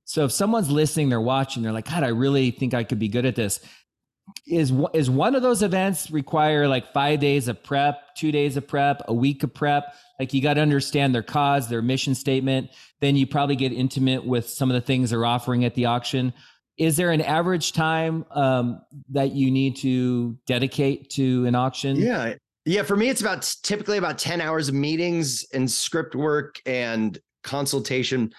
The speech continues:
Speaker 2: before we enter the room per event. And then the events usually are, like,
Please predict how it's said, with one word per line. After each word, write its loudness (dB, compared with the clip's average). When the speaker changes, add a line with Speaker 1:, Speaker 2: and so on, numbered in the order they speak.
Speaker 2:
before 0
we 0
enter 0
the 0
room 0
per 0
event. -4
And -2
then 0
the 0
events -2
usually 0
are, 0
like, -4